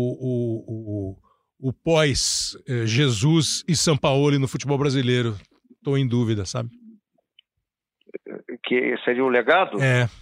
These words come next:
Speaker 1: tô em dúvida. Essa
Speaker 2: É.
Speaker 1: postura, essa postura. Tô
Speaker 2: Tem que esperar um pouco.
Speaker 1: É,
Speaker 2: Vamos, vamos
Speaker 1: é.
Speaker 2: ver como é que a, a, a temporada vai se desenrolar. Ainda tá muito no início, né?
Speaker 1: Certo. E você,
Speaker 2: Mas
Speaker 1: você que é o nosso carnavalesco aqui de fantasia e alegoria, você está só tratando desses assuntos,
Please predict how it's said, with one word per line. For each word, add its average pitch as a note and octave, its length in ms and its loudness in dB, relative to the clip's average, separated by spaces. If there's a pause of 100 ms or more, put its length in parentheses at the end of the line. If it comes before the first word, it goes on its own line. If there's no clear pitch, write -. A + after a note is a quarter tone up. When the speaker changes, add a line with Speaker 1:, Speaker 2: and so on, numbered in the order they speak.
(160)
Speaker 1:
tô C#3+ 120 0
em C3 100 0
dúvida. A2 360 -2 (480)
Essa C3+ 260 2
Speaker 2:
É. D3+ 60 4
Speaker 1:
postura, D3 580 2 (180)
essa B2+ 240 -4
postura. B2 580 -4 (640)
Tô B2+ 120 -4
Speaker 2:
Tem C#3+ 100 0
que - 60 -10
esperar E3 360 2
um E3+ 100 -2
pouco. A#2+ 300 -2
Speaker 1:
É, A#2 240 0
Speaker 2:
Vamos, A#2 200 -6
vamos B2 200 -4
Speaker 1:
é. A2+ 80 -2
Speaker 2:
ver C#3 140 0
como C#3 160 -4
é C#3+ 80 2
que D3+ 100 -2
a, C#3 80 4
a, B2+ 680 0
a A#2 40 -4
temporada C3 540 0
vai C3 160 0
se - 60 -12 (280)
desenrolar. B2 440 -2
Ainda F3 180 -6
tá G3+ 120 -2
muito F#3+ 280 -8
no D#3+ 60 -8
início, B2+ 440 -8
né? G#2+ 340 -2 (320)
Speaker 1:
Certo. A#2+ 400 -8 (200)
E G3+ 80 -2
você, A3+ 200 0
Speaker 2:
Mas A#3 400 2
Speaker 1:
você G3 220 0
que G#3 80 -2
é A3 40 2
o G#3 40 2
nosso G3 180 0
carnavalesco C#3+ 600 0
aqui B2+ 220 0
de A2+ 100 -2
fantasia A#2+ 480 -2
e - 20 2
alegoria, A2+ 520 2
você F#2 160 -8
está A#2 180 -6
só B2 160 -4
tratando A2+ 400 -8
desses G#2 240 -8
assuntos, D#3+ 500 -6